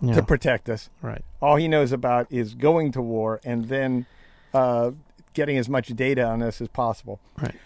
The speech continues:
Speaker 2: Also in secret stuff, Somalia's militant Islamist group Al-Shabaab has killed by a firing squad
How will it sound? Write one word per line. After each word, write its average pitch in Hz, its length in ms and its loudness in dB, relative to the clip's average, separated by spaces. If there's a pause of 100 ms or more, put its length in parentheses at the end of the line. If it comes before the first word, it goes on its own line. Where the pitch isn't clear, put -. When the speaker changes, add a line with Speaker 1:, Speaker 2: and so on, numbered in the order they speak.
(160)
Speaker 2:
Also 160 460 6
in 139 120 0
secret 143 360 -4
stuff, 139 240 -2
Somalia's 143 580 0
militant 143 500 0
Islamist 135 640 -4 (280)
group 139 400 -2 (460)
Al-Shabaab 123 840 2
has 120 180 -2 (120)
killed 156 360 0 (140)
by 135 200 0
a 123 80 2
firing 147 460 0
squad 101 480 -6